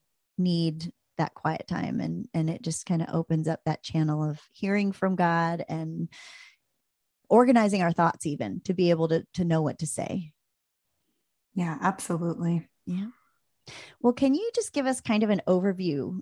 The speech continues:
Speaker 1: um, of, I know you've done a lot of research in your book. I love, you just are so thorough and so biblical, um, based when it comes to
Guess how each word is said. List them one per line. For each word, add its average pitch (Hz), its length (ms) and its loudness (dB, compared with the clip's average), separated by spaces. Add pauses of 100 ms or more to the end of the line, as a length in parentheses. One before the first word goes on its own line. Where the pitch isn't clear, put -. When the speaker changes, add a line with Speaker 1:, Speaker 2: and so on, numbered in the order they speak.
Speaker 1:
um, 156 500 0 (160)
of, 165 500 2
I 190 140 0
know 202 160 2
you've 226 300 0
done 190 160 4
a 160 120 -2
lot 185 320 2
of 175 80 0
research 170 540 -2
in 214 160 4
your 202 120 4
book. 190 460 2 (120)
I 175 120 2
love, 180 560 2
you 196 140 0
just 190 300 -2
are 170 120 2
so - 340 0
thorough 190 600 6
and 175 160 0
so 196 260 0
biblical, 170 800 0 (600)
um, 156 500 0 (200)
based 156 500 2
when 175 120 4
it - 120 -2
comes 170 340 -2
to 156 500 -2